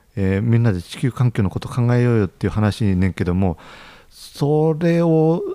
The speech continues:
それってなんか結構不公平感があって、えー、みんな、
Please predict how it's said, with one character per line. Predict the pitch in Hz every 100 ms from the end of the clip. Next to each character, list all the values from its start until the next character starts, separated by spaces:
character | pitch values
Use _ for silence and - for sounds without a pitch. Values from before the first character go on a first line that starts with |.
| -
そ | - 175
れ |
っ | 180
て | - 170
な |
ん | 160
か | - 107 87 -
結 | 156
構 | -
不 | -
公 | - 170 165 160
平 | 143 165 147
感 | - 95 85
が | 82
あ | 87
っ | - _
て、 | - 95 - - - - _
え | 127 101 98 95 -
ー、 | 156 - -
み | 120
ん | 127 123
な、 | 117 113